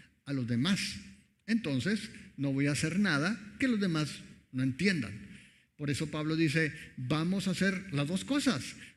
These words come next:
Voy a orar con el espíritu, pero también voy a orar con el entendimiento. Voy a cantar con el espíritu, pero también voy a cantar con el entendimiento". Y aquí básicamente está hablando otra vez en este contexto de hacerlo en lenguas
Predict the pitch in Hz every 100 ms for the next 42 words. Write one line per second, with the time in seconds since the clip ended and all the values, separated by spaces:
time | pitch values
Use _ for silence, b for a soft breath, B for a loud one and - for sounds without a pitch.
0 | - 143 214 233 233 262 254 - - 185
1 | 202 302 302 - - 233 226 220 208 202
2 | 202 196 196 214 202 196 196 196 190 214
3 | 294 220 165 160 220 233 190 214 226 233
4 | 220 240 240 240 240 233 220 190 185 190
5 | 190 160 151 147 165 156 143 160 156 226
6 | 285 202 202 190 202 262 269 262 240 226
7 | 220 220 - 208 202 196 202 196 175 202
8 | - - - - - - 143 160 220 208
9 | 165 214 - 220 185 175 - - - 113
10 | 131 113 151 233 185 139 180 233